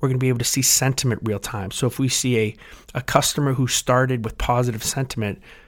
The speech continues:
but in real time, it's starting to move to a negative sentiment, which means their tone of their voice is changing, we're gonna be able to hop on that line, or we're gonna be able to do something to try to fix that call, you know, as it's happening, instead of waiting till after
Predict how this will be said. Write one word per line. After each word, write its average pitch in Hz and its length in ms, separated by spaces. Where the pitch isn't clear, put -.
but - 240
in 117 300
real 127 260
time, 135 480
it's - 100
starting 117 300
to 113 60
move 117 240
to 117 200
a 107 60
negative 117 440
sentiment, 123 440
which - 160
means 110 180
their 110 120
tone 127 340
of 117 60
their 113 100
voice 117 320
is 123 100
changing, 107 480
we're 135 100
gonna 156 120
be 151 100
able 131 100
to 117 80
hop - 220
on 123 120
that 101 140
line, 110 300
or 113 80
we're 123 100
gonna 131 140
be 127 100
able 120 100
to 120 60
do 131 220
something 113 340
to 120 100
try - 180
to 107 60
fix - 360
that 110 220
call, 113 460
you 127 80
know, - 100
as 123 220
it's 117 140
happening, 120 380
instead 117 240
of 110 100
waiting 120 380
till - 180
after 110 480